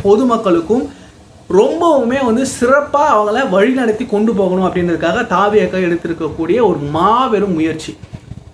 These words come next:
வந்திருக்கக்கூடிய அனைவருக்கும் நாம் நேத்தே பார்த்தோம், பத்து லட்சம் வாட்டர் பாட்டில்ஸ், ஒரு லிட்டர் வாட்டர் பாட்டில் அங்க கொடுத்துருக்காங்க.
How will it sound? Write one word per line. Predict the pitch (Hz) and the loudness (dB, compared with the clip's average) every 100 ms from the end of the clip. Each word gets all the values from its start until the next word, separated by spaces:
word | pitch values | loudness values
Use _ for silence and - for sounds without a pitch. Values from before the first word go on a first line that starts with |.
| 123 151 | -6 -2
வந்திருக்கக்கூடிய | 214 277 277 240 214 208 | 0 0 0 -2 -2 0
அனைவருக்கும் | 202 185 247 233 220 233 233 | 0 0 0 2 0 0 0
நாம் | 175 160 | 0 0
நேத்தே | 175 262 247 | 0 0 0
பார்த்தோம், | 233 185 180 240 311 - - - - | 0 -2 0 -2 -4 -10 -20 -20 -8
பத்து | 226 233 - - - | -4 -4 -6 -10 -6
லட்சம் | 277 220 - 247 254 | -2 -2 -2 -2 0
வாட்டர் | 180 202 233 185 | 0 0 -2 0
பாட்டில்ஸ், | 175 170 160 180 | -2 -2 -2 0
ஒரு | 185 220 | 0 0
லிட்டர் | 190 170 | 0 0
வாட்டர் | 170 190 170 | 0 0 -4
பாட்டில் | - 190 | -4 -2
அங்க | 180 - | -2 -4
கொடுத்துருக்காங்க. | 165 - - 135 196 | -6 -4 -4 -4 -2